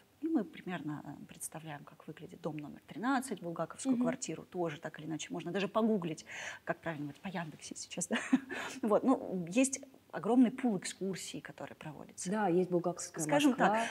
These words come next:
Speaker 1: я пы-, да, я пытаюсь сказать, что вот этот образ, он узнаваем,
Speaker 2: Мгм.
Speaker 1: он многосоставен,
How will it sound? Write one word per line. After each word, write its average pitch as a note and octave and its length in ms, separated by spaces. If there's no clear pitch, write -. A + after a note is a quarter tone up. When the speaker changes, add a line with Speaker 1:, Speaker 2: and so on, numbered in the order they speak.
Speaker 1:
я A3+ 100
пы-, A#3+ 140
да, A3 140
я F3+ 40
пытаюсь C4 300
сказать, B3+ 360
что A3+ 480
вот F3+ 160
этот - 240
образ, F4+ 380
он B3+ 140
узнаваем, F#3+ 640
Speaker 2:
Мгм. A3 240
Speaker 1:
он B3 160
многосоставен, G#3+ 840